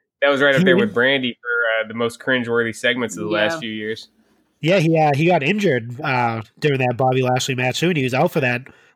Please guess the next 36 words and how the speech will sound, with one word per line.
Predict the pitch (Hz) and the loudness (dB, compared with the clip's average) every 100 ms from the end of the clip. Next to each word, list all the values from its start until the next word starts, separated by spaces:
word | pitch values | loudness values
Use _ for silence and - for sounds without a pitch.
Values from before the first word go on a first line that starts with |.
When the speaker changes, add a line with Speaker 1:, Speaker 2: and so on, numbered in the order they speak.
| _ 139 | _ -2
Speaker 2:
long | 147 147 | 0 0
period | 135 147 135 | 2 2 2
of | 120 | -2
time. | 143 160 107 104 _ - - - | -4 -4 -6 -10 _ -20 -20 -6
Um, | 135 127 123 123 | -2 -2 -2 -4
Speaker 1:
Yeah. | 135 123 - _ - | -4 -4 -10 _ -4
Speaker 2:
but, | 151 | 0
uh, | 156 143 143 147 - _ _ _ _ - | 2 2 0 -4 -14 _ _ _ _ -2
I, | 165 180 | 2 2
I | 170 170 | 2 2
have, | 226 190 226 | 2 2 2
uh, | 226 220 208 196 139 - _ _ | 4 4 4 2 0 -10 _ _
so | - 185 | 0 2
I, | 190 - - | 2 -4 -2
I | 170 | 0
was | 151 | 2
going | 180 175 | 2 2
by, | 180 | 4
like, | 180 | 4
the | 160 | 0
tweets, | - 160 165 156 | -4 -2 -4 -4
like, | 147 131 - _ - _ | -4 -4 -8 _ -20 _
Bobby | 160 151 | 0 2
Lashley | 151 147 143 | 2 0 -2
going, | 139 | -2
"Look | 156 156 | 0 0
at | |
this | 143 120 | 0 0
dude. | 135 127 | -2 -2
You | 135 | 0
think | 147 | 0
I'm | |
gonna | 139 139 | 0 2
lose | 143 135 | 2 2
this | 143 | 0
guy?" | 151 147 147 | 0 0 0